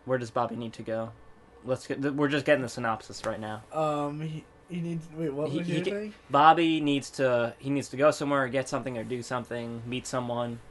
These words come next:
Speaker 1: What does he have to do? Let's pick a
Speaker 2: He's, uh, he's gotta go return a movie down at Blockbuster.
Speaker 1: Okay, okay, okay. And it's the morning. Right now it's the morning. I'm gonna,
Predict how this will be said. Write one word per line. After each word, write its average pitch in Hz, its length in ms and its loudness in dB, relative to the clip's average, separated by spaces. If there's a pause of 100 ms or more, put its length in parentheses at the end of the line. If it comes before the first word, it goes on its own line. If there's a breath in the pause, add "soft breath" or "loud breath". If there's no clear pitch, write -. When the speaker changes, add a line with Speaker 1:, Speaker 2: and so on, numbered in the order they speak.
(120)
Speaker 1:
What 135 100 0
does 127 100 -4
he 135 100 -2
have 117 160 0
to 120 80 -8
do? 107 200 -6
Let's 107 180 -8
pick - 220 -10
a 110 280 -6
Speaker 2:
He's, 190 240 -4
uh, 165 380 2
he's 165 120 0
gotta 170 280 -2
go 165 280 2
return 165 680 -4 (200)
a 165 160 -2
movie 160 560 -2 (160)
down 165 220 -2
at 147 160 -8
Blockbuster. 151 920 -4
Speaker 1:
Okay, 156 420 4 (280 loud breath)
okay, 139 340 2 (240 loud breath)
okay. 143 300 2 (180 loud breath)
And 143 140 2
it's - 160 -2
the 135 140 2
morning. 135 600 6 (100)
Right 131 200 4
now 139 200 6
it's 135 140 -4
the 127 100 -4
morning. 120 460 -2
I'm 110 140 -2
gonna, 107 280 2